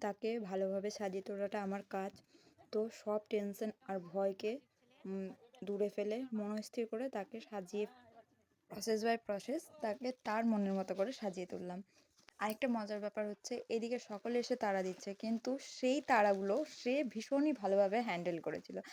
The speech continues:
তার জন্যে আমি বোধহয় আরও ভালোভাবে সাজাতে পেরেছি। তো শেষ পর্যন্ত তার লুকটা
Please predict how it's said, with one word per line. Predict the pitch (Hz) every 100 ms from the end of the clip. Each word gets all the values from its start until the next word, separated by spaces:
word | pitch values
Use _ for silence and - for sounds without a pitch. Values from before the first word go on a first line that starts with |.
| - - -
তার | 196 190
জন্যে | 208 240 269
আমি | 208 208
বোধহয় | 202 220 254
আরও | 196 185 240
ভালোভাবে | - 190 180 196 196 254
সাজাতে | - 180 170 180
পেরেছি। | 165 170 - 185 - - - _
তো | 214 240 - _ _ -
শেষ | 208 -
পর্যন্ত | 214 208 220
তার | 226 220
লুকটা | 214 202 - - 240